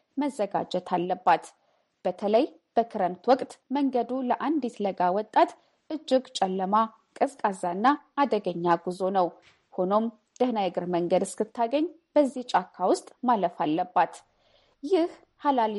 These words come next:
ብቻ ሳትሆን በደቡብ አፍሪካ የሚገኙ በሺዎች የሚቆጠሩ ህጻናት እንዲሁም ሌሎች በአፍሪካ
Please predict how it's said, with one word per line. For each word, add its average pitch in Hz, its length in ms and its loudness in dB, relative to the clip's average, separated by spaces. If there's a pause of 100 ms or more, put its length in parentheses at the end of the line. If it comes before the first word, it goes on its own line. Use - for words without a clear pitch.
ብቻ 196 400 -2
ሳትሆን 208 560 0 (100)
በደቡብ 214 460 -2
አፍሪካ 190 420 -2
የሚገኙ 180 580 -2 (400)
በሺዎች 302 460 -2
የሚቆጠሩ 196 800 -2
ህጻናት 247 540 -2 (300)
እንዲሁም 208 440 -2 (220)
ሌሎች 262 460 -2
በአፍሪካ 220 460 0